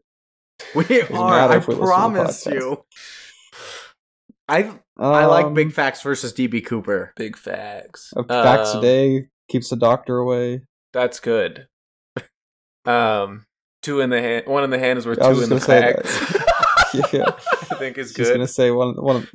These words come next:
Speaker 2: facts in the bush.
Speaker 3: <laughs> Yeah.
Speaker 1: Hear me out.
Speaker 3: <laughs> I'm listening.
Speaker 2: Half your age plus facts. <laughs>
Speaker 3: Jesus.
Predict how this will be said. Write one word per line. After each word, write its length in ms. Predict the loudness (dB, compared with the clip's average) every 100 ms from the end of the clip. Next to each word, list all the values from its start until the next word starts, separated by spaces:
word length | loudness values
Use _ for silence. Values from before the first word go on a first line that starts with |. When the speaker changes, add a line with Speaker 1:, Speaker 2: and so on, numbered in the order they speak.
| 0
Speaker 2:
facts 260 | 2 0
in 80 | -6
the 60 | -4
bush. 460 | 0 0 -2 -8 -20 _
Speaker 3:
<laughs> 140 | -2 -2 -2 -6 -8 -12 -16 -8
Yeah. 280 | -4 -2 -4 -10 _ _ _ _ _ _ -20 -20 -20 _ _ _ _ _ _ _ _ _
Speaker 1:
Hear 100 | -2
me 160 | 2 2
out. 320 | 2 0 -6 -8
Speaker 3:
<laughs> 80 | -4
I'm 260 | -4 -4
listening. 520 | -2 -2 -4 -10 -10 -14 -20 _ _ _ _ _
Speaker 2:
Half 320 | 0 0 0
your 100 | 0
age 180 | 0 -2 -6
plus 260 | -8 -6
facts. 760 | -4 -2 -2 -4 -12 -16 -16 _ -6
<laughs> 40 | -4 -8 -12 -18 -12 -8 -2 0 2 0 0 0 -2 -6 -12 -6 -6 -4 -8 -8 -8 -8 -10 -20 _ _ _ _ _ -20 -20 _ _ _ _ _ _ _ _ _ _ _ _ -6
Speaker 3:
Jesus. 540 | -2 -2 -6 -18